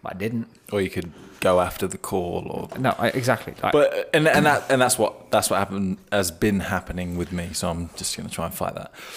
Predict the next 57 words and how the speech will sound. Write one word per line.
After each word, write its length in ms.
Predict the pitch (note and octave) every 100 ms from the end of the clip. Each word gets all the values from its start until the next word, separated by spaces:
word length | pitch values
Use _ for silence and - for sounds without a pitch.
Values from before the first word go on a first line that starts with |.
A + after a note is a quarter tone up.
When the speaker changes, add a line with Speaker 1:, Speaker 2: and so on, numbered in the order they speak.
| - -
Speaker 2:
Um, 260 | C3+ C3+ B2+
so 120 | D#3
anyway, 320 | C#3 D3+ A#2+
just 160 | A2+ D#3
to 60 | -
kind 160 | C#3+
of 60 | C3
wrap 360 | B2 B2 - -
this 240 | A#2 -
up, 300 | A2 G2 -
Speaker 1:
Yeah. 220 | - A2+
Speaker 2:
uh, 60 | G#2
I 20 |
won't 300 | B2 B2+ G#2+
bore 180 | G#2+ A#2
you 80 | A2+
with, 160 | A2 G2
like, 220 | G2+ G2
the 60 | G2+
diet 500 | - G#2+ A2 G#2+ -
side 240 | G#2 G2+
of 80 | G2+
things 200 | G2+ F#2+
either, 200 | G2+ G2
'cause 160 | - G2+
I'm 120 | F#2+
s-, 160 | - - -
kinda 220 | - G#2+
not 200 | G#2 F#2
fleshed 340 | - A2 F#2+ -
that 100 | F2+
out 200 | G2+ E2+
yet. 300 | G#2+ G2 - - - -
Probably 300 | - G#2 A2
gonna 200 | G#2+ G#2
do 160 | G2 G#2+
the 100 | G2+
slow 300 | - G2+ G2+
carb 340 | - G2+ G2+ -
thing, 260 | A2 A2 A2 - - -
but 220 | - - -
Speaker 1:
Cool. 140 | C#3+
Speaker 2:
we'll 120 | G#2
talk 220 | G2 G#2+ G#2
about 160 | G2+
that 120 | F#2
more. 260 | G2+ G2 A2 -
Um, 760 | A2 G#2 G#2+ G#2 G#2 G2+ G2+ G2 - - - - _ - - - _ _ - - - -
but 120 | A#2
yeah, 160 | A2+ G#2
I 40 |
was 100 | G#2
gonna 120 | B2
say, 160 | A2 A#2
did 280 | F#2+ A#2+ F2+
you 120 | A#2+
want 560 | G2+ A2 G#2+ F#2+ -